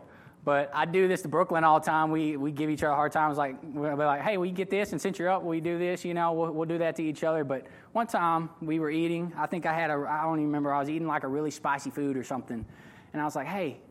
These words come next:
will you, uh, will you get me some water?" And she was like, "Yeah, okay."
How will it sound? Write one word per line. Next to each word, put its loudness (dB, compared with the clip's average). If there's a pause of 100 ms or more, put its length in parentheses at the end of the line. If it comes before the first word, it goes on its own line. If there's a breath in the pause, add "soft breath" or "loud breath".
(240)
will -4
you, 0
uh, 0
will -4
you -4
get -4
me -6
some -6
water?" -2 (440 loud breath)
And -8
she -6
was -6
like, -4 (220)
"Yeah, -2 (280)
okay." -4